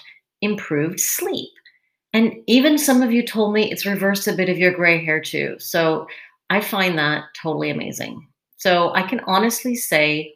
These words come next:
with a hundred percent certainty that Primeadine is the best spermidine supplement you'll ever find.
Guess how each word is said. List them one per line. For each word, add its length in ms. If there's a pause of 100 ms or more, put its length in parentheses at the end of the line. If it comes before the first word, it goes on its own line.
with 180
a 120
hundred 540
percent 420
certainty 640 (340)
that 340
Primeadine 800 (260)
is 380
the 140
best 420
spermidine 560
supplement 640
you'll 600
ever 440 (140)
find. 420